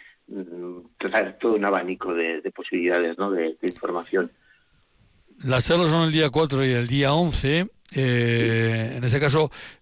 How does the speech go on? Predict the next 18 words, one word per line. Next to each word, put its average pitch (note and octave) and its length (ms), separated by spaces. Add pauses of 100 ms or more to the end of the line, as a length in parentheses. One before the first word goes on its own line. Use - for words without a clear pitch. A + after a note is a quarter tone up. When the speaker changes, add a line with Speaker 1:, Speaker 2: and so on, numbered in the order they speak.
Speaker 2:
y A2+ 80
además G#2+ 260
esto A2 280
lo G#2 100
quiero G#2+ 200
yo G#2+ 120
remarcar, G#2+ 440
porque A#2 200
por G#2 100
eso G#2+ 100
estamos G#2 340
en G2+ 80
el G2+ 100
rian, D3 600
que A#2 120
es A2 60
un G#2 640
programa A2 420